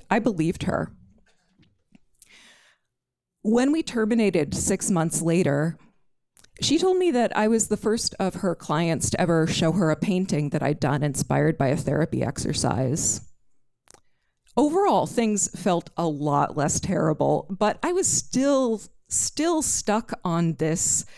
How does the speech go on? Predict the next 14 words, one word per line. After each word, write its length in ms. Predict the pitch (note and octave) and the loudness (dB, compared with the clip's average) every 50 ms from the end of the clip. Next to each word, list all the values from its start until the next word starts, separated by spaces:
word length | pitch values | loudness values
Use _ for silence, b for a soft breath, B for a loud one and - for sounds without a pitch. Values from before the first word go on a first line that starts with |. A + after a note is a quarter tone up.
| B B B B B B B B B B B B _ _ _ _ - | B B B B B B B B B B B B _ _ _ _ -2
issue 420 | - A#3 A#3+ - - - A#3 F#3 D#3 | 0 0 2 2 0 0 2 2 0
with 200 | D3 D#3 D#3 - | 0 -2 -2 0
my 160 | G3 F#3 F3+ | 0 2 2
work 580 | D#3+ C#3+ D3 F#3+ B3 D4+ - - - - - - - | 0 0 2 2 2 2 0 -2 -6 -12 -10 -4 -2
and 140 | F#3 E3 | -2 0
the 60 | E3 D#3+ | -2 -2
brain 420 | - - B2+ D3 E3+ A3 B3+ A#3+ | -2 -2 0 2 2 2 2 2
imaging. 640 | D#3+ C3 C3+ B2+ B2+ - - A#2 A2+ - - - - - | 2 0 0 -2 -2 -2 -4 -4 -4 -4 -8 -10 -8 -4
And 640 | - F3+ F3+ F3+ F3 E3+ E3 D#3+ D#3+ D#3 - - - - b b b b b b b b b _ _ _ _ _ _ _ _ _ _ _ _ _ _ - | 0 2 2 4 4 4 2 2 2 0 -2 -4 -6 -8 b b b b b b b b b _ _ _ _ _ _ _ _ _ _ _ _ _ _ -10
how 300 | - - - D#4 F4 F#4+ | -6 -2 0 2 4 4
do 80 | G4 | 4
we 140 | F4 F4 E4+ | 4 2 0
even 520 | D4 A#3+ C4 C#4 C#4 D4+ D4+ A#3 F#3 F#3 | 0 0 0 0 2 2 2 4 4 4
know 600 | F3+ F#3 G#3 C#4 D#4+ D4 G#3+ D#3 D3 D#3 D#3+ - | 2 2 2 2 2 2 2 2 2 2 0 -2